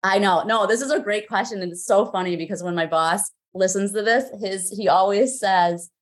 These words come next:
"We should do the question, Pikachu or Yoshi?" Like that, he wants to do that question. I'm like, "I don't know if these guys will, like,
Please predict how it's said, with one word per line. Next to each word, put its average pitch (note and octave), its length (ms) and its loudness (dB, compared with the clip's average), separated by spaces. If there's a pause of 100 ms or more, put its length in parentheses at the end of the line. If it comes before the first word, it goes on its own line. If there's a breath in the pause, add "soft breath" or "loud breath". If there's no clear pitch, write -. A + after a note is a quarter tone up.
(140)
"We A3 100 -2
should A3 140 -12
do A3+ 120 -2
the G#3 80 2
question, F#3+ 720 -2 (200)
Pikachu C4+ 380 0
or G3 80 4
Yoshi?" E3+ 560 -2 (560)
Like F#3 200 2
that, F#3 180 2
he A3+ 80 0
wants A3 240 0
to F#3+ 100 -8
do G#3+ 60 -2
that F#3 200 0
question. F#3+ 420 -2
I'm G#3 100 -4
like, F3+ 140 -6 (120)
"I F4+ 80 2
don't D#4 200 0
know B3+ 160 2
if B3+ 80 -10
these A#3+ 160 -8
guys A3+ 280 0
will, G3+ 200 -4
like, D#3+ 260 0